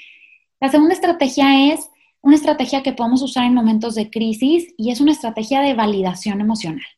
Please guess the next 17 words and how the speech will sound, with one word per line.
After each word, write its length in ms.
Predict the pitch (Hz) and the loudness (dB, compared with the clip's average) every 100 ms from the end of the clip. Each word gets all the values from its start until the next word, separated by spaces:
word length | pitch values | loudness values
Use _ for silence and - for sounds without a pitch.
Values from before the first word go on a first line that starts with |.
| _ _ _ - | _ _ _ -2
Esto 240 | 294 294 339 | -2 0 -2
lo 100 | 339 | 0
podemos 280 | 254 262 | 2 2
hacer 320 | 262 262 277 - | 0 -2 -4 -4
identificando, 800 | 240 226 214 214 214 208 277 349 | -2 -2 -2 -6 -2 4 4 4
respirando 560 | 330 - 196 196 202 | 2 -2 -6 -4 -2
y 80 | 262 | -2
actuando 580 | 240 - 240 214 185 - - | -2 -4 -4 -4 -4 -8 0
y 140 | 247 | 4
enseñándole 680 | 262 254 254 285 302 330 269 | 6 6 6 6 4 2 -2
esto 220 | - 262 | -2 2
a 20 | |
nuestros 400 | 262 254 - 190 | 4 2 -4 -4
niños. 320 | 202 175 170 | -4 -4 -4
Este 200 | 254 294 | -6 -4
caminito 440 | 339 302 247 247 262 | 2 6 6 4 2
de 200 | 247 | 0